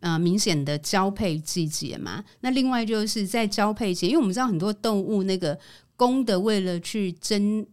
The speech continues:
呃，争取跟母，母的交配权，所以也许公跟公之间会打架，或者是公的要怎么样去，公穿山甲要怎么样展现雄风，争取交配权。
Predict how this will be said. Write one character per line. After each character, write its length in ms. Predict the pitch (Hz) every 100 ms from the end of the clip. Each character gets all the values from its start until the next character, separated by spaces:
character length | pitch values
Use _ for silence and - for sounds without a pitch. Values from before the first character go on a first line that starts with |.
| _ -
呃， 380 | 170 139 123 -
争 280 | - 285 311
取 440 | - 196 139 180 _
跟 140 | 233 226
母， 380 | 233 196 147 151 _ -
母 320 | 196 165 151 156
的 340 | 160 123 - - -
交 200 | 220 202
配 240 | 208 202 160
权， 380 | - 117 113
所 180 | 190 202
以 200 | 208 160
也 120 | 185
许 120 | 233 214
公 240 | 214 220
跟 160 | 208 202
公 180 | 202
之 100 | 196
间 160 | 185 185
会 140 | 190
打 280 | 165 151 120
架， 280 | 156 - 165
或 240 | 156 247 175
者 200 | 151 160
是 240 | 208 180 - -
公 180 | - 339
的 80 | 269
要 160 | 247 240
怎 160 | 175
么 80 | 165
样 180 | 233 233
去， 400 | - 226 180 160
公 160 | - 311
穿 180 | 302 302
山 160 | 285
甲 160 | 254 165
要 60 | 214
怎 100 | 156
么 80 |
样 160 | 202 214
展 220 | 202 143
现 260 | 147 208 180
雄 300 | - 160 165
风， 260 | 190 185
争 220 | 190 226 208
取 260 | - 160
交 240 | 135 175 180
配 220 | 190 156
权。 220 | -